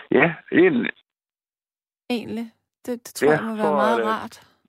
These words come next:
Speaker 1: ja. Og det er også sådan stille og roligt dyr.
Speaker 2: Ja, stille og roligt, og man ser nogle pæne ting.
Speaker 1: Ja. Ja. Ja, det er det sjove med uglerne, det her, altså. De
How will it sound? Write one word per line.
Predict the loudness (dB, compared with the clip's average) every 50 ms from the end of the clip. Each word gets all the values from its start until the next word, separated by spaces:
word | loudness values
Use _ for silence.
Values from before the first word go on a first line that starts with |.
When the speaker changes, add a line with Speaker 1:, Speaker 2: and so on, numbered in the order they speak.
| _ _ -20 _ -4
Speaker 1:
ja. | 0 2 2 2 0 -2 _ _ _ _ _ _ _ _ _ -20 -10 -6 -2 -2
Og | 0 4
det | 6 6
er | 6
også | 6 6 6
sådan | 4 2 2
stille | 0 -2 0 2 4 4
og | 4 4
roligt | 4 4 4 4 4 2
dyr. | 0 0 0 -2 -4 -4 -8 -16 -20 -20 _ _ _ _ -8
Speaker 2:
Ja, | -4 -2 -2 -2
stille | -4 -6 -6 -6 -4 -2 -2 -2 0
og | 0 -2
roligt, | -2 -2 -2 -2 -2 -2 -2
og | -2
man | -4 -4 -6
ser | -6 -6 -6 -6 -6 -4
nogle | -6 -6 -6 -6
pæne | -4 -4 -4 -4 -4 -6 -6
ting. | -6 -6 -8 -8 -10 -12 _ _ _ _ _ _ _ _ _ _ _ _ _ _ 0
Speaker 1:
Ja. | 0 0 0 -2 -8 -16 _ _ _ _ _ _ _ _ _ -4 0 2
Ja. | 2 2 0 -4 -10 -8 -8 -6 -6 -6 -6 -4
Ja, | 0
det | 2 2
er | 4 4
det | 4 4 4
sjove | 4 4 4 4
med | 4 4
uglerne, | 4 4 4 4 4 4 4 2 2 2
det | 0 2
her, | 2 4 2 2
altså. | 2 2 2 0 0 -2 _ _ _ _ -20 -20 -20 -18 -6 -2
De | 0